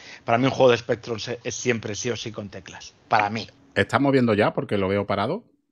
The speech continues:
Speaker 1: Eh, sí, sí, sí, no, no, como, como estaba
Speaker 2: Ah, vale,
Speaker 1: hablando
Speaker 2: vale, vale.
Speaker 1: contigo.
Speaker 2: Sí, sí, no, no, no te, no te, no te preocupes.
Speaker 1: Sí.
Speaker 2: Bueno, les
Speaker 1: Eh,
Speaker 2: recuerdo,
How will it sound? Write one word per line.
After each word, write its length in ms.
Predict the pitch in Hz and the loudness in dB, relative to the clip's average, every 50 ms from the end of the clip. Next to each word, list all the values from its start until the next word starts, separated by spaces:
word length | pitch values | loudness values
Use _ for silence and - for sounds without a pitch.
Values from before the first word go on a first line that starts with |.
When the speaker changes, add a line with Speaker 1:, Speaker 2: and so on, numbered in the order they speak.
| _ _ _ _ _ _ - - - - | _ _ _ _ _ _ -20 -20 -8 0
Speaker 1:
Eh, 180 | - 151 147 143 | 4 4 4 6
sí, 180 | - 220 208 151 | 6 6 4 4
sí, 120 | 170 180 | 4 0
sí, 160 | 131 160 156 113 | 0 0 -2 -4
no, 280 | 107 127 135 120 113 | -4 -8 -8 -8 -8
no, 160 | 113 123 120 | -8 -8 -10
como, 180 | - 101 98 101 | -8 -10 -12 -12
como 120 | 95 101 | -12 -4
estaba 180 | 101 - 101 - | 2 4 6 6
Speaker 2:
Ah, 40 | - | 6
vale, 100 | - 90 | 4 4
Speaker 1:
hablando 200 | 87 - 90 85 | 2 2 0 0
Speaker 2:
vale, 160 | 87 92 - | 0 -2 -2
vale. 140 | - 135 - | -4 -8 -10
Speaker 1:
contigo. 120 | - _ _ _ _ - - - - _ _ _ | -12 _ _ _ _ -20 -20 -20 -20 _ _ _
Speaker 2:
Sí, 160 | - - 87 | -10 -10 -8
sí, 120 | - 95 | -8 -6
no, 240 | 80 78 78 76 71 - | -8 -8 -8 -8 -10 -10
no, 340 | 80 78 80 78 73 73 76 - | -10 -8 -8 -8 -8 -10 -12 -10
no 160 | 87 87 82 | -10 -10 -10
te, 340 | - 82 80 73 73 73 71 - 82 | -8 -8 -8 -6 -8 -8 -10 -10 -12
no 100 | 82 78 | -12 -8
te, 400 | - 76 71 71 69 69 69 76 | -8 -8 -6 -6 -8 -10 -12 -14
no 140 | 78 76 | -14 -14
te 100 | 73 - | -14 -14
preocupes. 360 | - - 71 73 71 - - - - - | -14 -14 -16 -16 -16 -18 -20 -20 -20 -18
Speaker 1:
Sí. 200 | - - 120 113 98 87 - _ _ _ _ _ _ _ _ _ _ _ _ _ - - - - - - _ _ _ _ - - | -12 -6 -6 -6 -6 -8 -14 _ _ _ _ _ _ _ _ _ _ _ _ _ -20 -20 -20 -20 -20 -20 _ _ _ _ -4 2
Speaker 2:
Bueno, 260 | 143 156 160 160 147 | 4 4 6 6 6
les 160 | 139 135 123 | 6 6 6
Speaker 1:
Eh, 40 | 113 | 6
Speaker 2:
recuerdo, 720 | 127 120 113 123 143 143 143 143 147 151 147 151 151 | 4 2 4 6 6 6 8 8 6 6 6 6 4